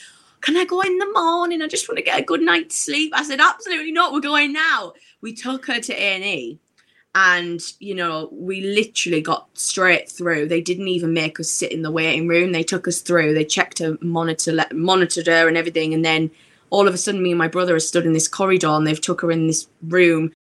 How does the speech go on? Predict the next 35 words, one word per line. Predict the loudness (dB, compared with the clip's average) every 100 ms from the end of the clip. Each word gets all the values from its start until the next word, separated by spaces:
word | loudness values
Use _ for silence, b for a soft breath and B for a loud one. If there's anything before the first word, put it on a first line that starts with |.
| _ _
and | -6
she's | -6 -4
got | -2
all | 0 2
these | 0
attachments | -2 -2 -2 -4 -6 -6 -6
on | -4 -2
her | -2
and | -2
everything. | -2 -2 -2 -2 -4 -4 -2
And | -2 0
they've | 0 -2 -4
just | -6 -6 -6
brought | 0 2 2
me | 0 -2
into | -2 -6
the | -2
room, | 2 2 2
and |
they | 0
said, | 0 -2
"Do | 0 2
you |
have | 2 2
any | -2 0
idea | 0 0 0 0
what's | -2 -4
going | -2 0 0 0
on?" | 0 0
I |
said, | -4 -6 -8
"I | -10
think | -4 -4 -4 -6
I | -6
know." | -4 -2 0 0 -2